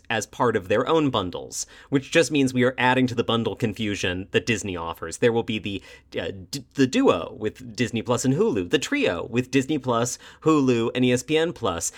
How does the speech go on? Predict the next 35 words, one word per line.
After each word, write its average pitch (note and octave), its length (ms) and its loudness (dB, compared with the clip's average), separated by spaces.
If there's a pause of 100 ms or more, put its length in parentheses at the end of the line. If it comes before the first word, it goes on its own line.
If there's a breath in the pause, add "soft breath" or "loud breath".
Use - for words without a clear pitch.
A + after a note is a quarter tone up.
(180 loud breath)
and D#3 180 0
then F3 200 0
the, D3+ 100 4
like, C3 340 2 (420 soft breath)
quadrilateral G#3+ 960 4 (200 soft breath)
with D3+ 160 -2
Disney D#3+ 320 4
Plus B2+ 340 0
and D3 200 2
Hulu C#3 540 2
and D3+ 160 0
E D#3 80 2
S D3 120 2
P D#3 120 -4
N C#3+ 140 2
Plus B2 400 0
and C3+ 240 2
the C3+ 140 4
unnamed D3 480 4
sports C#3+ 520 0 (240)
hybrid B2+ 460 2
product. - 640 -2 (720 soft breath)
Okay. A3 640 4 (680)
I, E3+ 180 -2 (340)
I F3 120 2
get G3+ 200 6
it. A#2 200 4
The D#3 160 2
idea D#3 340 2
is C#3 220 2
they'll C3+ 240 -2
upsell A2+ 600 0
you G2 180 -8
to F#2 340 -6
it - 320 -6